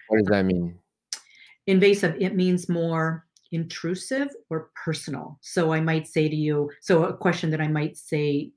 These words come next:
Speaker 2: to you that would be completely inappropriate, you know, like, "C K, um,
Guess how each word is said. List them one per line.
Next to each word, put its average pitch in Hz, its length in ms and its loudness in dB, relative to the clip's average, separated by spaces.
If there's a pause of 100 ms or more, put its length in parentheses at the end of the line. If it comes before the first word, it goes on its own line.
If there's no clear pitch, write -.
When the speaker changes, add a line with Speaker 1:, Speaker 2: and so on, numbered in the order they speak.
Speaker 2:
to - 100 -6
you 143 120 -4
that 147 120 -4
would 151 100 -2
be 147 140 -4
completely 147 520 -4
inappropriate, 143 920 0 (320)
you 165 100 4
know, 151 220 2
like, 151 260 -2
"C - 220 -6
K, 143 500 0 (360)
um, 143 640 2